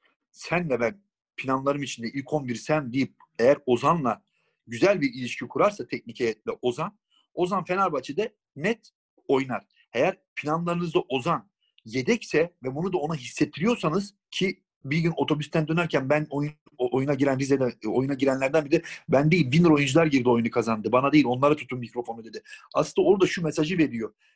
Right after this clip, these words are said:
Yani ben burada birinci s-, e, sınıf eğer birinci derece ilk on bir oyuncusu olarak düşünmüyorsa bence Ozan'ı satın.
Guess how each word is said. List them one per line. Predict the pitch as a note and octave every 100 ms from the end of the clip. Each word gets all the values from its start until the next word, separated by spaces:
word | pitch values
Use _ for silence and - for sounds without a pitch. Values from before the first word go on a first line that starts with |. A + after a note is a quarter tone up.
| _
Yani | C3 D#3 D3
ben | G#3 G#3+
burada | F#3+ D#3+
birinci | E3 G3+
s-, | A3+ - C#3
e, | C3 C3 B2+ B2+ B2 A#2+ A#2
sınıf | - D#3+ D#3 - _ _
eğer | B2 A#2+ A2
birinci | C3 D#3 F#3+
derece | F#3 D3 B2 A2+
ilk | C#3 C3+
on | F3+
bir | D#3
oyuncusu | D3 C#3+ -
olarak | D#3 C3+ A#2
düşünmüyorsa | - C4 B3+ E3 B2 A#2
bence | G3+ D#3
Ozan'ı | C#3 C3+ F3
satın. | - E3+ A2